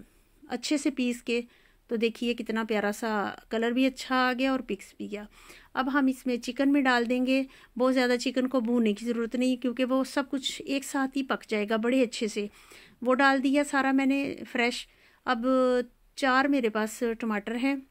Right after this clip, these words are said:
क्योंकि मैंने मसाले वाला चिकन बनाना है, तो मेरे पास चार टमाटर हैं, वो काट के डाल दिए। अब डालेंगे एक चम्मच रेड चिली पाउडर, सुरख मिर्चें, हाफ टी स्पून मैंने डाला है गरम मसाला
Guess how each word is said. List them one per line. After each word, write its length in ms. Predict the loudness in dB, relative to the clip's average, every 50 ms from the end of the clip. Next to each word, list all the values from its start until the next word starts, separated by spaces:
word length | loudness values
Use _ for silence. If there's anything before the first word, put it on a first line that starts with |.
| _
क्योंकि 200 | -6 -4 0 0
मैंने 200 | 2 2 2 2
मसाले 400 | 0 -2 -2 -2 -2 -2 0 0
वाला 180 | 0 0 0 -2
चिकन 320 | -2 -4 -4 -2 0 0 2
बनाना 340 | 2 0 0 -2 -2 -2
है, 120 | -4 -4 -4
तो 100 | -4 -2
मेरे 160 | -2 -2 -2
पास 180 | -4 -4 -8 -8
चार 240 | -6 -4 -4 -4 -4
टमाटर 380 | -4 -4 -4 -4 -4 -4 -6 -6
हैं, 180 | -4 -2 -2 -2
वो 140 | -4 -4 -6
काट 240 | -4 -2 -4 -4 -2
के 140 | -4 -4 -2
डाल 260 | -2 0 0 0 -2
दिए। 300 | -2 -2 -2 -2 -2 -2 -6 _ _ _ _ _ -20 _ -20 _ _ _ _ _ 0
अब 160 | 2 2 4
डालेंगे 360 | 4 2 4 2 2 0 0 -2 -2 -2
एक 220 | -2 -2 -2 -2 -2
चम्मच 440 | -2 0 0 0 -2 -4 -4 -4 -2
रेड 1200 | 0 0 2 0 0 -2 -4 -6 -10 -16 -20 -20 _ _ _ _ _ _ _ -10 -6 -4 -4 -4 -2
चिली 260 | -2 -2 0 0 0
पाउडर, 340 | 0 2 2 2 2 0 -2 -2 -6 -20 _ _
सुरख 360 | -12 -6 -4 -4 -4 -2 -2
मिर्चें, 440 | -2 -2 -2 -4 -2 -2 0 0 0 -2 -6 _ _ _ _ _ _ _ _ _ _ _ _ _ _ _ _ _ _ -10
हाफ 340 | -4 0 0 0 0 0 -2
टी 160 | -2 -2 -2
स्पून 300 | -2 -4 -4 -4 -2 0
मैंने 200 | 0 0 0 0
डाला 240 | 0 0 0 0 0 0
है 140 | -2 -2 -2
गरम 220 | -2 -2 0 0
मसाला 480 | -2 -2 -2 0 0 2 2 0 0